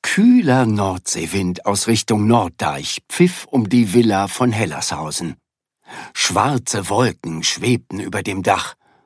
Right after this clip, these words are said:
und der Regen trommelte an das Fensterglas. Emma beobachtete, wie sich die Sträucher und Bäume im Wind bogen und kuschelte sich in ihre Decke. Hanna von Hellershausen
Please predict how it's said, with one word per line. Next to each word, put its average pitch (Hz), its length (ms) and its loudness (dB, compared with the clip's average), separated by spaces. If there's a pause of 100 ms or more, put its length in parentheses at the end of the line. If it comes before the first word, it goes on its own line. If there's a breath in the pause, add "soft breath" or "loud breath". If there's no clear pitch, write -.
und 117 220 -2
der 117 160 0
Regen 135 580 2 (180)
trommelte 123 560 2
an 92 160 -6
das 98 160 -4
Fensterglas. - 920 -6 (1000 loud breath)
Emma 151 300 4
beobachtete, 156 960 2 (340 loud breath)
wie 127 220 6
sich 117 380 -2
die 110 160 -2
Sträucher 113 600 -2
und 110 180 -6
Bäume 123 500 2
im 98 280 -4
Wind 127 320 4
bogen 143 600 -2 (340 loud breath)
und 123 180 4
kuschelte 127 540 2
sich 107 260 -2
in 113 140 -2
ihre 117 260 -2
Decke. - 380 -8 (920 loud breath)
Hanna 196 320 2
von 127 220 2
Hellershausen 120 960 0